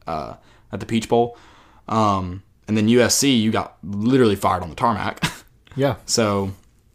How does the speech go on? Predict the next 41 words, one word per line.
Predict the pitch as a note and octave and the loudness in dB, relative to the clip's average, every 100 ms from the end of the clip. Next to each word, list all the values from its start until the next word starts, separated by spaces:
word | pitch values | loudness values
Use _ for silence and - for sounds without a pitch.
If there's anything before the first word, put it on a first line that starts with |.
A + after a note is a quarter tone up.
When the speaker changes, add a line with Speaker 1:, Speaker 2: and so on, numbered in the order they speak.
| _ _ _ _ - - - | _ _ _ _ -20 -18 -2
Speaker 1:
and | A#2+ | 2
then | B2+ | 6
you, | C3 A#2+ - - - - _ - | 4 4 -2 -14 -20 -20 _ 2
you | C#3 | 4
know, | |
no | D3 F#3+ | 8 8
one's | F#3+ | 8
gonna | E3 | 8
bother | B2 A#2+ A2 | 8 8 6
him | |
with | G2+ F#2+ | 0 -4
recruiting | F#2 G2+ F#2 | -2 -2 -2
violations | D#2 D#2+ - G2 F#2 | -6 -6 -8 -8 -8
at | |
F | F2 E2 | -8 -8
A | E2 | -10
U | D#2 | -8
either. | D#2 A1 - _ | -10 -12 -18 _
Like, | G#2+ G#2+ | -6 0
you | D3+ | 0
can | E3+ | 0
pay | E3 E3+ | 4 6
whoever | D3 C3 | 8 6
you | G2 | 4
want. | F#2 G2 F#2+ - - | -2 -4 -4 -8 -10
Speaker 2:
That's | B2 B2+ E3+ | -4 0 4
like, | D#3+ | 6
Speaker 1:
Get | D#3 | 6
strippers, | - C3+ A#2+ B2 | 4 2 4 4
Speaker 2:
I | C3 | 6
Speaker 1:
get | |
Speaker 2:
feel | F3+ | 6
like | D#3+ B2+ | 6 6
Speaker 1:
hookers. | A#2+ | 4
Speaker 2:
that's, | C3+ - | 2 0
that's | A2+ G#2 B2 E3 | -6 -4 -2 0
what | C3+ | 0
Hugh | B2+ C#3 | 0 0
Freeze | - D3 D3+ | 0 0 0
is | F2+ | -4
doing. | E2 - - | -10 -12 -16